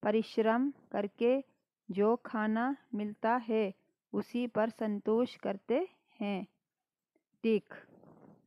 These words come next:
नंबर चार, पक्षी दूसरों की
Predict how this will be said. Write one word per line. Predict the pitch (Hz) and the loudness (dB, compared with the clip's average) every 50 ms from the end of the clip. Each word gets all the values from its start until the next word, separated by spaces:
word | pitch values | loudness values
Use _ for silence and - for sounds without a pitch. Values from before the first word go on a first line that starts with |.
| _ _ _ - | _ _ _ -8
नंबर | 190 196 202 202 220 214 | -6 -4 -2 0 -2 -2
चार, | 208 - - 220 220 208 190 190 - _ _ _ _ _ _ - | -2 -2 0 2 2 2 2 0 -4 _ _ _ _ _ _ -4
पक्षी | 202 208 - - - - 254 269 | -4 -4 -4 -4 -2 -2 0 0
दूसरों | 240 220 220 214 214 214 - 240 240 240 | 0 2 2 2 2 2 2 0 2 2
की | 240 - - 214 220 247 285 302 | 0 -2 -4 -4 -2 -2 -2 -4